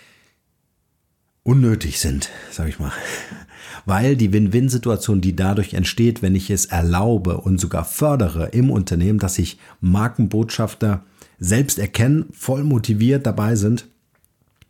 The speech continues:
das ist natürlich ein enormer Wert, den das für das Unternehmen erzeugt.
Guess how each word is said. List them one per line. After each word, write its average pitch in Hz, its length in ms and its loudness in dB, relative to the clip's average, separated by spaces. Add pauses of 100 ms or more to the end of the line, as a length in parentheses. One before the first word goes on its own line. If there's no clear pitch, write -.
(160)
das 107 200 -2
ist 98 100 0
natürlich 92 420 0
ein 95 160 -2
enormer 92 480 2
Wert, 90 240 0
den 90 140 2
das 87 280 -2 (280)
für - 140 -2
das 98 140 -2
Unternehmen 107 640 2
erzeugt. - 440 -8